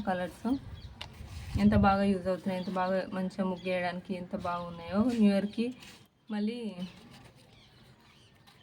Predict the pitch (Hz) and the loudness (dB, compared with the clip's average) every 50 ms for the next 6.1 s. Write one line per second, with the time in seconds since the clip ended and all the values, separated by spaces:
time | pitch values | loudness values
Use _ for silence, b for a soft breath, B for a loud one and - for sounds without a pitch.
0 | - - - - - - 208 202 202 208 202 202 202 202 - 202 208 - 233 262 | -20 -20 -20 -16 -2 0 2 2 4 4 4 4 4 4 2 0 -2 0 -2 -2
1 | 269 - - - - - 208 208 - 214 208 208 202 202 202 202 202 202 208 208 | -2 -4 -8 -12 -8 -6 -6 0 4 6 8 8 8 8 8 8 8 8 8 8
2 | 202 196 202 202 202 208 196 190 185 - 208 190 - - - - - - - - | 8 6 4 2 4 4 2 2 2 0 -2 -4 -4 -8 -14 -18 -18 -20 -20 -20
3 | - - - - - 202 202 196 196 196 190 185 185 - 196 196 214 262 277 - | -18 -18 -10 0 2 4 4 4 4 2 2 0 0 -2 0 2 2 2 2 -2
4 | - - - - - - - 208 202 202 196 202 196 196 196 190 190 185 190 190 | -6 -10 -10 -12 -2 6 8 8 8 8 8 4 4 4 4 2 2 0 0 -2
5 | - - - 185 180 175 - - 214 208 196 180 175 - - 196 202 226 220 202 | -4 -6 -6 -6 -6 -6 -4 4 6 6 6 6 2 -2 0 2 2 4 4 2
6 | 196 190 | 2 0